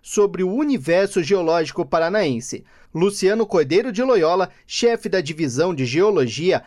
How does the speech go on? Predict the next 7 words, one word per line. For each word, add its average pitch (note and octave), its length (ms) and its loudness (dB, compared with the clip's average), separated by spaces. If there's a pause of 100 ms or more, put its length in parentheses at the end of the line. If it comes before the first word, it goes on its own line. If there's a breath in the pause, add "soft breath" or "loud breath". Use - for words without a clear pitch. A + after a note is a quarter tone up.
(140)
afirmou F3+ 480 0
que A#3 120 -2
este G#3+ 200 0
trabalho F3+ 480 0
traz A3 460 0
a C#3 60 0
público F#3 580 -2